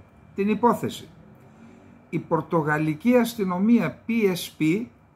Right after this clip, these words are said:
είχε ανακοινώσει ότι οι στελέχοι της βρίσκονται επί τόπου και βοηθούν στις έρευνες. Οι εισαγγελείς είχαν επιβεβαιώσει φέτος τον Ιανουάριο ότι διεξάγεται μια έρευνα για τα προγράμματα λιθίου και υδρογόνου,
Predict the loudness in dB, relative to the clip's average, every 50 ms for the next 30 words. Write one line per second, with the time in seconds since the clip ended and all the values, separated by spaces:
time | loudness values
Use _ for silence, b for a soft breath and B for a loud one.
0 | _ _ _ _ _ _ -20 _ -6 -2 2 2 2 2 2 0 0 -2 -2 -4
1 | -4 -4 -4 -2 -2 -2 -2 -2 -2 -2 -2 -4 -8 -6 -4 -4 -2 0 0 0
2 | 0 -2 -2 -2 0 -2 -2 -2 -2 -4 -2 -2 -2 -2 -4 -4 -6 -6 -4 -4
3 | -4 -4 -6 -6 -2 -2 -2 -2 0 -2 -2 -2 2 2 2 2 2 0 -4 0
4 | 2 2 2 2 2 0 -2 -4 -8 -10 -12 -18 -20 _ _ -20 _ _ _ _
5 | _ _ b b b b b b b b b b b b -10 -8 -4 -2 -2 -2
6 | 0 0 0 2 2 2 2 0 0 -2 -2 -2 0 0 0 0 0 -2 -2 -2
7 | -2 -2 -2 0 -2 -2 -2 -2 -4 -4 -4 -4 -4 -4 -6 -6 -4 -4 -4 -4
8 | -4 -2 -2 0 0 2 2 2 2 2 0 -2 -4 -6 -10 _ _ _ b b
9 | b b b b b b -8 -6 -6 -6 -6 -6 -2 0 -2 -2 0 0 2 4
10 | 4 4 2 0 -2 -4 -4 -2 -2 -2 -2 -2 -2 -2 -2 -2 -2 -4 -4 -4
11 | -6 -8 -6 -6 -4 -2 -2 -4 -2 -2 -2 -2 -2 -4 -2 -2 0 2 0 0
12 | 0 -2 -2 0 0 0 -2 -2 0 0 0 0 2 0 -2